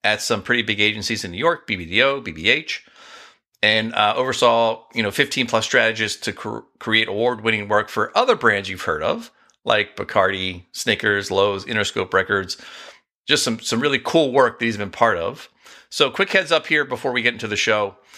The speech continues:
Um, gotta make sure you check out the show notes.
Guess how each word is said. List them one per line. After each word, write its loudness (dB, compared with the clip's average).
Um, 0
gotta 2
make 0
sure -2
you 0
check -2
out -2
the -6
show 0
notes. -8